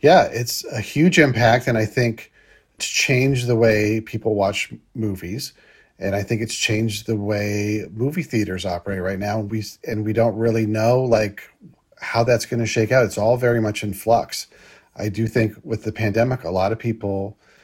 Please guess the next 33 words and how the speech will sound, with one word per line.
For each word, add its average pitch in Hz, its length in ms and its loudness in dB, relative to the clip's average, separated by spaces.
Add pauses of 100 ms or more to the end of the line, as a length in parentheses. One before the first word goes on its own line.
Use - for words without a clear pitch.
(180)
got 104 240 0
used 117 300 -4
to 104 60 -2
having 92 640 -4 (240)
all 101 160 0
the 107 120 -2
movies 104 360 -4
they 98 100 -2
want, 92 440 -6 (580)
you 107 100 -12
know, 90 80 -6
kind 107 220 -2
of 95 60 -2
at 95 100 -6
their 90 100 -6
fingertips, - 600 -4
whether 90 140 -12
they've 87 120 -12
got - 140 -10
Netflix 95 500 -10
or 95 60 -10
Hulu 101 480 -6
or 85 340 -8
any 104 220 -2
of 98 80 -6
the 95 80 -4
other 107 200 -2
ones. 92 500 -4 (520)
The 117 80 -4
movie 107 220 0
studios 101 640 -2 (140)
have 104 300 0
decided, 104 640 0